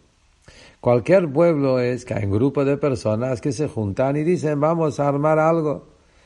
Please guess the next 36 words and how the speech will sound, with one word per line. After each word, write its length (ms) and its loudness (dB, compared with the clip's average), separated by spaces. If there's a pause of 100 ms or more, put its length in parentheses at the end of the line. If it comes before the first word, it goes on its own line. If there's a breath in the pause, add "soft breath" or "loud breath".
(120 soft breath)
Se 160 -6
junta 540 0
con 160 -2
un 80 -4
grupo 420 0
de 80 -2
personas 760 -2
con 300 -2
mucha 340 -2
energía, 640 -2
con 220 -4
ganas, 380 0
con 340 -4 (340 soft breath)
iniciativas, 920 -2
y 80 -6
dicen, 320 -2
"Vamos 340 2
a 80 0
armar 280 0
algo 360 2
y 60 -2
vamos 360 0
a 80 -2
hacer". 440 -2 (340 loud breath)
Y 100 6
ahí 220 6
empiezan 580 4
a 80 2
buscar 600 2
cómo 280 2
hacer, 400 0
qué 140 0
hacer, 380 0
qué 100 -4
manera 380 2
hacer, 340 -2